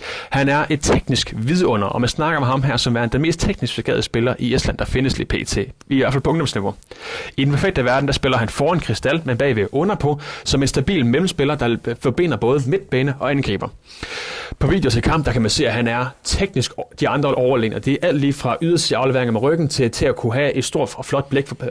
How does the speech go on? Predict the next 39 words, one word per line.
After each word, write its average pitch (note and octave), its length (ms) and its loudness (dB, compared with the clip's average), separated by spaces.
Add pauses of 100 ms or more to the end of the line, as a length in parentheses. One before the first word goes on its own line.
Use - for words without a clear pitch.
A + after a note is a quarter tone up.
(200)
for, G#2+ 260 -6
for - 120 -10
spillet. F3+ 340 2 (460)
Og C#3 220 -2
derfor C3 240 2
vil B2+ 120 4
han C#3 140 2
være A#2+ 120 2
rigtig C3 320 -2
ideel A#2 300 2
til - 120 -2
den C3 120 2
her B2 140 2
nier-rolle A2+ 540 2
her, A#2 160 0
som A2 140 -2
han G2+ 120 -2
set G2 300 -2
Dybala B2 360 0
her A#2 120 0
i A#2 100 2
O E3+ 160 4
B, B2 80 0
eller C3 420 2 (300)
Kudus C#3+ 360 2
her B2 300 2
i A2+ 220 0 (200)
F G#2+ 40 -4
C - 100 0
Midt-, A2+ 260 0
eller A2 160 2 (140)
i B2 140 2
F A2+ 60 2
C - 60 2 (100)
N, A#2 60 2
så A2 120 -2
vel G2+ 140 0
at G2 80 0
mærke. F#2 280 -4